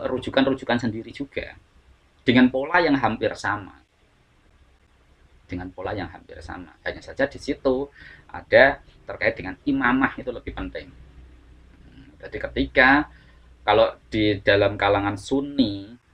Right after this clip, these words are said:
nah, itu kan dia menyatakan as-sahabah kulluhum udul.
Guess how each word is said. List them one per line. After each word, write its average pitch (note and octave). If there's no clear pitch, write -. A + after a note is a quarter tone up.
nah, E2
itu F2+
kan D3+
dia E3+
menyatakan D3
as-sahabah -
kulluhum A#2
udul. E2+